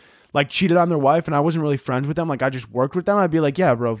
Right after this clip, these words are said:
like, fuck outta here. Like, I don't, we don't need this internet drama." But if they dropped a ride or die, or supposedly a ride or die, just so that they wouldn't get canceled on the internet, fucking pussies, dude. What a bunch of bozos.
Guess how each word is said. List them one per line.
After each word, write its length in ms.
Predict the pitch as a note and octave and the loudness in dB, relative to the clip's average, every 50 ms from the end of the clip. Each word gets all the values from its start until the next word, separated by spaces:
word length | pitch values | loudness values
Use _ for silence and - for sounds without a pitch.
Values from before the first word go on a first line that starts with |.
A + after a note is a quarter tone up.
| - - | -8 -8
like, 260 | B2+ B2+ A2+ A2 _ | -6 -6 -6 -6 _
fuck 320 | - - - E3 D#3 D3+ | -12 -6 -4 -2 -2 -2
outta 160 | D3+ C3 A#2 | -4 -6 -6
here. 240 | G#2+ G#2+ F#2+ F#2 G2+ | -8 -10 -12 -14 -14
Like, 200 | G#2 G2+ G2+ G#2 | -14 -14 -12 -8
I 100 | A2+ A2+ | -6 -4
don't, 260 | A2+ A2+ A2 G#2+ - _ - | -2 -4 -4 -6 -8 _ -16
we 200 | B2+ C3+ D3 D3+ | -10 -4 -2 0
don't 180 | D#3+ D#3 D3 C#3 | 0 0 0 -2
need 180 | C#3+ C3+ C3+ | -2 -2 -2
this 200 | A#2 B2+ A#2 - - - | -2 -6 -8 -8 -12 -10
internet 340 | D3+ D#3+ D3 C#3 B2 A#2 A2 | -6 -6 -4 -4 -6 -6 -6
drama." 460 | - E3 E3+ D#3+ C3 E2+ - - _ _ _ _ _ _ _ _ _ _ - | -2 -2 0 0 -2 -6 -10 -20 _ _ _ _ _ _ _ _ _ _ 0
But 100 | G3+ G#3 | 2 2
if 140 | A3 D3+ C3+ | 2 2 0
they 220 | E3+ G3 C#4 D#4+ | 0 0 0 0
dropped 440 | C4+ F#3+ F#3 A3+ A3 A3+ A#3 - - | -2 0 2 2 4 2 0 0 0
a 60 | G#3 | -2
ride 560 | D#3 B2 A2 G#2 G#2 G#2+ A#2 B2+ D3 F3 F#3 | -2 -2 -6 -10 -8 -4 -2 0 0 2 2
or 80 | F3+ E3+ | 2 0
die, 300 | C#3+ D#3 D3 C3+ B2+ A2+ | 2 2 2 2 2 2
or 120 | A2 A2+ | 0 -4
supposedly 760 | A#2 - C#3+ B2+ - - D3 D#3 E3+ D#3+ C3 C3 G#2+ G#2 G2 | -4 -8 -10 -12 -10 -6 -4 -2 -2 -2 -4 -8 -12 -12 -12
a 60 | F2+ F#2 | -12 -12
ride 260 | F#2 F2+ F2+ F2+ F2 | -14 -14 -14 -16 -16
or 80 | F2 | -18
die, 320 | F2+ - F2 E2+ D#2+ G2+ - _ - _ _ - | -18 -14 -14 -14 -14 -16 -18 _ -20 _ _ -6
just 220 | - F#3 A3 - | -2 0 0 2
so 40 | B3 | 2
that 140 | A#3+ B3 G#3+ | 2 2 2
they 80 | A3 F#3+ | 2 0
wouldn't 320 | D3+ C#3+ D#3 F#3 G3 F#3+ | 2 2 2 2 2 2
get 140 | G3+ F3 - | 0 -2 -2
canceled 420 | - E3+ E3+ F3+ F3 - F3 F3+ | -2 -2 -2 -2 -2 -2 -2 -2
on 80 | E3 C#3+ | 0 0
the 140 | B2+ A#2+ A#2+ | -2 -2 -2
internet, 400 | C3 E3+ G3 G#3+ A3 A3+ A#3 - _ _ _ - | -2 -2 -2 0 -2 -2 -4 -6 _ _ _ -4
fucking 420 | B3 B3 B3 B3 - G#3+ F3 D3+ | 0 0 0 2 0 -2 -2 -2
pussies, 720 | - - - - - C3+ C3 A#2+ - - G#2 F#2 - - - | -4 -8 -12 -8 -4 -4 -4 -4 -6 -10 -12 -12 -16 -16 -16
dude. 360 | - G2 G2+ G2 G2+ G#2 A2+ | -14 -14 -12 -12 -14 -14 -12
What 120 | D#3+ G3 | -10 -8
a 40 | G#3 | -6
bunch 240 | E3 F#3 F3 D3+ - | -4 -4 -4 -4 -4
of 120 | C3+ A2+ | -8 -6
bozos. 720 | G2 A#2 A2+ A2+ A#2 A#2 - F#2+ F2 - - - - - | -6 -6 -4 -4 -6 -6 -8 -12 -14 -14 -16 -18 -18 -20